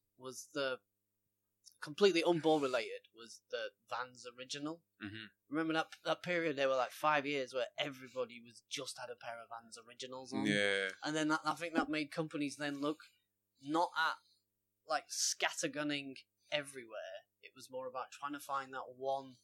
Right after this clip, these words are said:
Speaker 1: shoe which you could have that would be
Speaker 2: Your
Speaker 1: iconic, and then
Speaker 2: yeah.
Speaker 1: you could really be, like, go through your back catalogue and
Speaker 2: Mm-hmm.
Speaker 1: make loads of ones.
Speaker 2: Mm.
Speaker 1: And I think they did it with the Stefan Janoski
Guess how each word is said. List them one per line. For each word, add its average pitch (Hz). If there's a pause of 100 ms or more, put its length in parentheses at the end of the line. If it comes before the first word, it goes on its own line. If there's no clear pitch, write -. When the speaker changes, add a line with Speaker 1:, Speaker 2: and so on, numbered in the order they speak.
(120)
Speaker 1:
shoe 135
which 127
you 120
could 127 (160)
have 120 (160)
that 120 (100)
would 117
be 120 (380)
Speaker 2:
Your 92
Speaker 1:
iconic, 101
and 98
then 160
Speaker 2:
yeah. 160
Speaker 1:
you 139
could 139 (100)
really 131
be, 131
like, 120
go 131
through 131
your 120
back 120
catalogue 107
and 98
Speaker 2:
Mm-hmm. 95
Speaker 1:
make -
loads 139
of 147
ones. 180
Speaker 2:
Mm. 202 (520)
Speaker 1:
And 147
I -
think 160
they 156
did 190
it 147
with 135
the 127
Stefan 139
Janoski 117